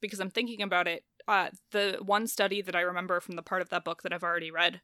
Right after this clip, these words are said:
was about Spanish, I think, and Dutch and English,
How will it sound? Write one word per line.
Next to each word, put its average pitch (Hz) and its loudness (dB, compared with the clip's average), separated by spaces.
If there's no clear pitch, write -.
was 196 4
about 185 0
Spanish, 240 -2
I 220 4
think, - -4
and 196 2
Dutch - 4
and 180 -2
English, 240 -2